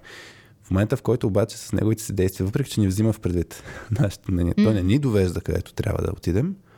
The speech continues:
Speaker 1: тогава ние почваме да губим доверие и той по оня линия, по онази линия, дето е за cognitive trust. Нали, защото тогава вече се влияе, аз съм виждал супер много хора,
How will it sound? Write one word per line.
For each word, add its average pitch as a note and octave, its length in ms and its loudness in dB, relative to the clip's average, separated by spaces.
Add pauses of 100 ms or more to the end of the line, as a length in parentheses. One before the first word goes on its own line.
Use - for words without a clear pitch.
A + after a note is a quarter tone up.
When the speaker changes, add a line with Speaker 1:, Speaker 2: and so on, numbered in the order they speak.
(260)
Speaker 1:
тогава E2+ 240 0
ние F2+ 100 2
почваме F2 340 0
да E2+ 40 -4
губим F2 200 0
доверие F#2 220 2
и C3 40 0
той F2+ 240 2 (360)
по F#2 60 0
оня F2 180 2
линия, F2 200 0 (120)
по - 80 -2
онази F2 220 2
линия, F2 160 2
дето E2+ 220 -2
е - 20 0
за F2 180 -2 (720)
cognitive F2+ 460 -2
trust. - 380 -8 (460)
Нали, F2+ 160 -4
защото F2 420 -4 (300)
тогава F#2+ 300 2
вече G#2+ 180 2
се - 140 -8
влияе, F#2+ 200 4
аз G2+ 80 2
съм F#2+ 120 0
виждал G2+ 180 2
супер - 280 -2
много F#2 240 2
хора, F#2 400 2